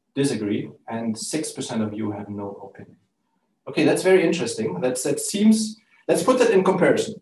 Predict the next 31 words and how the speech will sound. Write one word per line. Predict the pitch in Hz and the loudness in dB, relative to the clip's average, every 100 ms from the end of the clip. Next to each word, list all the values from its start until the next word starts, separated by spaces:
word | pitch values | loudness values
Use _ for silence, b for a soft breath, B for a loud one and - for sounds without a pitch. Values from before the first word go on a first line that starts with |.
| _ | _
right? | - - - | -6 -6 -4
So, | 127 120 123 123 127 - _ | 0 2 2 0 -4 -18 _
I | - | -4
mean, | 139 143 135 - - _ _ _ _ _ - | -2 0 -2 -4 -12 _ _ _ _ _ -4
I'm | 156 | 2
gonna | 185 185 | 4 4
make | 185 | 4
the | - | 0
case | 165 180 160 | 0 0 0
that | 151 | -4
C | - 160 | -4 -2
E | 165 | 0
O | 151 | 2
activism | 151 151 147 147 147 143 143 - _ _ - | 0 -2 -2 -2 -2 -6 -6 -14 _ _ -2
is | 156 196 | 0 0
a, | 190 - _ _ _ | -4 -8 _ _ _
you | - | -14
know, | - - | -12 -8
disputed | 139 - 151 175 196 196 - - _ _ - | -8 -6 -2 2 4 2 -4 -14 _ _ -12
activity, | - - 117 - 214 - | -10 -4 -4 -2 -4 -4
is | - - | -6 -6
an | - - | -8 -10
activity | - 151 151 - 185 | -4 -4 -4 -4 -6
where | 156 135 127 131 | -2 -2 -2 -4
opinions | - 135 143 143 147 - | -6 -4 -2 -2 -4 -4
diverge. | 127 107 107 - - - _ _ _ _ - | -4 -2 -2 -4 -8 -18 _ _ _ _ -8
Um, | 120 120 120 | -6 -4 0
but | 135 | 0
let's | 170 185 220 | 2 0 0
look | 214 | 0
at, | - | -2